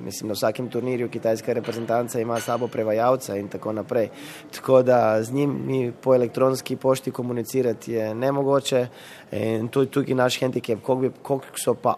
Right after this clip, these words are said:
oni sami zainteresirani za kakšne spremembe. Oni so, ne glede na točkovanje lestvice, ne glede na,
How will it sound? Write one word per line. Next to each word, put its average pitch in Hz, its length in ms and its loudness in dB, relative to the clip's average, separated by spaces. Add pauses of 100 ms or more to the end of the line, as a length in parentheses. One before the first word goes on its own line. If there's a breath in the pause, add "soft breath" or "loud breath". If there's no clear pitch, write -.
oni 139 420 2 (220)
sami 139 480 0
zainteresirani 123 720 -2
za 113 100 -4
kakšne 117 320 -2
spremembe. 117 500 -4
Oni 120 160 0
so, 113 300 -4 (300 loud breath)
ne 135 120 4
glede 135 240 2
na 120 140 -2
točkovanje 127 720 0
lestvice, 127 500 -2
ne 127 100 0
glede 127 200 -2
na, 117 420 -2